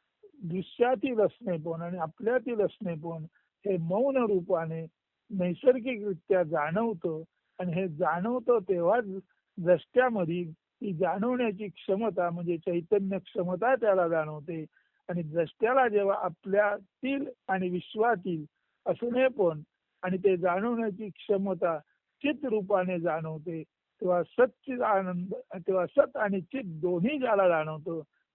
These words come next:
त्यालाच या विश्वातील परमानंद म्हणजे असणेपणाचा आनंद प्राप्त होतो. म्हणून सच्चिदानंदाचा, म्हणून सच्चिदानंद स्वरूप म्हणून द्रष्ट्याला किंवा माणसाला आपण केवळ सच्चित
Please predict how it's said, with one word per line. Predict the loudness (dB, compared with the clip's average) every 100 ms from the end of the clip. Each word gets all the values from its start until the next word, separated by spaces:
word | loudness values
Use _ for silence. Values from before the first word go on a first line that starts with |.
| -6
त्यालाच | -2 2 4 4
या | 2 0
विश्वातील | 0 -2 -2 -2 -2 -4 -6 -8 _ _ -4
परमानंद | -2 0 0 0 0 -2 -2
म्हणजे | -2 -2
असणेपणाचा | -2 -2 -4 -2 -2 -4 -6 -6 -6 -6
आनंद | -8 -8 -8
प्राप्त | -8 -8 -10 -10 -10
होतो. | -10 -8 -8 -8 -10 _ _ _ -8
म्हणून | -8 -6
सच्चिदानंदाचा, | -8 -10 -6 -2 0 0 -2 -4 0 0 2 0 0 _ _ _ _ _ _ _ _ _ _ _ _ _ _ -12 -6
म्हणून | -4 -4
सच्चिदानंद | -4 -6 -6 -8 -2 0 0 -2 0
स्वरूप | -2 0 0 2 0 -4 -12 _ _ -8
म्हणून | -4 -4 -4
द्रष्ट्याला | -8 -6 -6 -6 0 2 4 2 -2 _
किंवा | -4 -2
माणसाला | -2 -6 -2 2 4 4 -2 _ _ _
आपण | -6 -4 -4 -4
केवळ | 0 2 4 2
सच्चित | 2 0 0 _ -8 -8